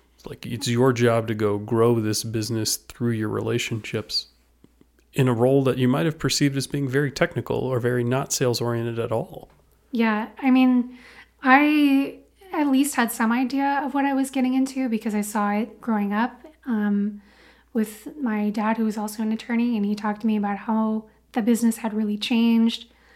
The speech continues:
Speaker 2: I mean, when he was graduating from law school, the idea that you would have to market yourself or, like, build a network was not just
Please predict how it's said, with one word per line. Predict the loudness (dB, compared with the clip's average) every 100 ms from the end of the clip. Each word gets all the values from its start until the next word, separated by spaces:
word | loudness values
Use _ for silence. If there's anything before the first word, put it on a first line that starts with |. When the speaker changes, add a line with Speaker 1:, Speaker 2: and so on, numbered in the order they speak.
| -20 -20 -6
Speaker 2:
I | 2
mean, | 4
when | 6
he | 4 2 0 0
was | -2 0 0 0 -2
graduating | -2 0 2 2 2 0
from | 0 0
law | 0 -2
school, | -4 -2 -2 -2 -6 -12 _ _ _
the | -4
idea | 0 0
that | 0
you | 0 0
would | 0
have | -4
to | -4
market | -4 -2 -4 -6 -4
yourself | -2 -2 -2 -2 -4 -4
or, |
like, | -2 -2 -4 -4
build | -2 0
a | 0
network | -2 -4 -2 -2 -6 -12 _ _ _ _ _
was | -2 0 0 -2 -4 -12 -18 _ _
not | 0 0 0
just | -2 -2 -6